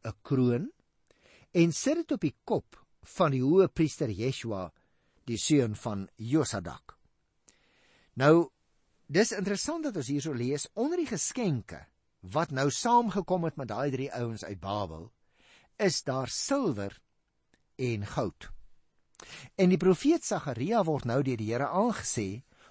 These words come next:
om daardie silwer en goud te gaan kry. "Want," so sê die Here,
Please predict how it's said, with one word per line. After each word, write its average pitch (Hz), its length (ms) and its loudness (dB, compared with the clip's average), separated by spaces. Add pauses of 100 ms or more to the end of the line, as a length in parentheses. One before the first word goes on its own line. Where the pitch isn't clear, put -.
(100)
om 147 240 6
daardie 175 500 4 (100)
silwer 165 440 4
en 120 160 -4
goud 135 320 0 (320)
te 156 100 6
gaan 139 240 4
kry. 113 440 2 (1160)
"Want," 285 560 4 (280)
so 175 300 2
sê 135 200 0
die 107 180 -2
Here, 90 220 -8